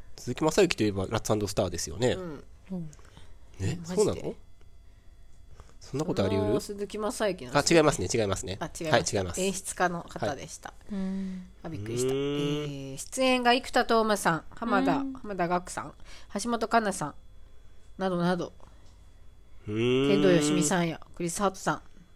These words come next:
Speaker 2: ん。あ、確かに、まあ、有名な方たくさん出てますね。
Speaker 1: ほう。
Speaker 2: 吉田鋼太郎さんと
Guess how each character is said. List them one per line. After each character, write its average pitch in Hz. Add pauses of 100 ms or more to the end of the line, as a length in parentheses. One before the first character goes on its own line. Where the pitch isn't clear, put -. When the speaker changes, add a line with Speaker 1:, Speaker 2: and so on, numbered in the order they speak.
Speaker 2:
ん。 196
あ、 190
確 208
か 202
に、 185
ま 185
あ、 175
有 220
名 240
な 233
方 220
た 190
く -
さ 185
ん 180
出 180
て 180
ま 170
す 165
ね。 170 (280)
Speaker 1:
ほ 139
う。 120
Speaker 2:
吉 202
田 196
鋼 185
太 180
郎 170
さ 170
ん 160
と 151